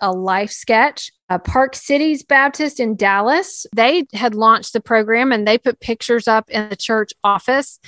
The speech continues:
They estimated that the cost is about ten cents per member to put those pictures up. Somebody else was, uh, they were,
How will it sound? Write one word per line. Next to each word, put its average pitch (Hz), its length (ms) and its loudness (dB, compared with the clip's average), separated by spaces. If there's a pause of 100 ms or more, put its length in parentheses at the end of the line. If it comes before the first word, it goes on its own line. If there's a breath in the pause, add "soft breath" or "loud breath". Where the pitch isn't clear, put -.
(280 loud breath)
They 240 200 -2
estimated 294 640 0
that 226 160 0
the 196 120 -2
cost 214 720 2 (140)
is 226 100 -4
about 220 260 -2
ten 320 340 -4
cents - 640 -6 (160)
per 233 220 0
member 214 540 -4 (180)
to 226 120 -6
put 269 200 0
those 233 160 0
pictures 214 420 -4
up. 185 220 -6
Somebody 262 400 0
else 262 480 0 (420 soft breath)
was, 220 480 0
uh, 190 380 0 (100)
they 220 160 0
were, 214 440 2